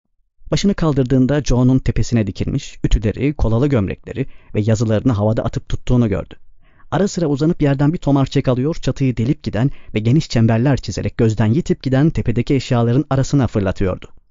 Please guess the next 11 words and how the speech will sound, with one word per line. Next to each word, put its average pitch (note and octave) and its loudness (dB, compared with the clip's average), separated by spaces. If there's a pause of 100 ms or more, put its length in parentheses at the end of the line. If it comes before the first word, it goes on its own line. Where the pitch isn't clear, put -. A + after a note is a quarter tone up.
Martin A2 0
ona A#2+ 4
vurdu G2+ -2
ama A2 0
Joe A2 2
baltayı A#2 0
da G2+ 0
kapıp - -4
uçan C#3+ 2
halkaya A#2+ 0
ekledi. - -8